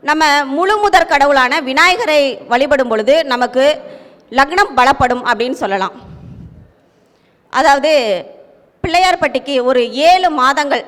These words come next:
தொடர்ந்து பௌர்ணமி அப்ப போயிட்டு வரும் பொழுது நமக்கு லக்னம் நல்லபடியா பலப்படும் அப்படின்னு சொல்ல முடியும். ஒருவேளை அங்க போக முடியாதவங்க, நம்ம ஊர்லயே இருக்கக்கூடிய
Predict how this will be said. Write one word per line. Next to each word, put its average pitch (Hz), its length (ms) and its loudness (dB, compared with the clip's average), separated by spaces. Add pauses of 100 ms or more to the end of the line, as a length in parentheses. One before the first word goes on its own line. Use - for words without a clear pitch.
தொடர்ந்து 311 440 -4
பௌர்ணமி 277 500 0
அப்ப 240 420 0 (100)
போயிட்டு 302 240 0
வரும் 247 200 0
பொழுது 226 460 0 (280)
நமக்கு 285 260 -2
லக்னம் 285 460 0 (120)
நல்லபடியா 277 480 0
பலப்படும் 220 580 -2 (240)
அப்படின்னு 254 380 -4
சொல்ல 220 140 -2
முடியும். 208 320 -6 (1000)
ஒருவேளை 330 400 2
அங்க 285 140 2
போக 311 300 2
முடியாதவங்க, 277 600 0 (340)
நம்ம 311 300 0 (120)
ஊர்லயே 349 400 2
இருக்கக்கூடிய 269 520 -2